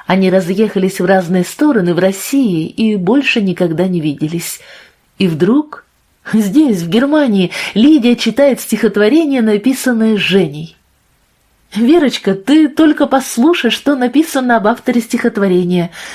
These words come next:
Евгения Артемова интересный собеседник, общительная и веселая. Играет на пианино, пишет стихи. У меня была подруга Женя.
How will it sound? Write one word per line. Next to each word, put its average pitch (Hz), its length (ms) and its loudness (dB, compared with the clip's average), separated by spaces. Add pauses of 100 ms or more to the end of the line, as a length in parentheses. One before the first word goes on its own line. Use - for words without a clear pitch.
(400)
Евгения 190 880 0
Артемова 254 680 0
интересный 202 720 -2
собеседник, 165 880 -4 (240)
общительная 269 760 0
и 214 60 0
веселая. 160 640 -4 (240)
Играет 170 500 0
на 160 120 -6
пианино, 254 720 -4
пишет 196 400 -4
стихи. 156 540 -8 (580)
У 214 100 -4
меня 277 260 0
была 269 320 2
подруга 262 460 0
Женя. 151 380 -6